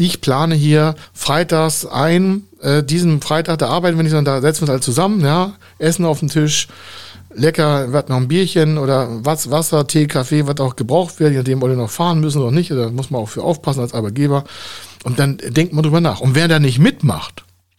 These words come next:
ist auch okay. Kein Zwang. Warum? Es gibt Menschen, die haben einfach keine Ideen. Ist doch nicht schlimm. Die sind ja deswegen nicht schlechter. Aber wenn wir keinen Raum bieten für alle, und zwar gleichermaßen als Arbeitgeber,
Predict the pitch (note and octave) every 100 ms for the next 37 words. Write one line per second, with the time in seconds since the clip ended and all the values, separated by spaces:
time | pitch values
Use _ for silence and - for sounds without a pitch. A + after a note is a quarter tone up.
0 | _ _ _ _ _ _ - - D#3 C#3+
1 | F2+ D2 - _ _ _ _ _ _ _
2 | _ _ - F3+ F#3+ - D#2+ - _ _
3 | _ _ _ - A#2 D3+ C3+ - F#3 D3+
4 | C#3+ D3+ D3 C#3 C#3 - C#3 C#3 G#2+ -
5 | - _ C3+ C#3+ C#3 E3 - _ _ _
6 | _ _ _ _ A#2+ C#3 C3+ C3+ C3 A2+
7 | D#3 D3 - - _ _ _ _ _ -
8 | B2 A#2 C#3 C#3 C3+ C3 A#2+ A2+ F3 A#3
9 | G3 C#3 B2 G#2 - F2+ G3 F3+ - -
10 | - - - - - A2 - A2 B2 D#3
11 | D3 A2 C#3 F3 D3 - G2 A2 G#2 G2
12 | C#3 D3+ F2+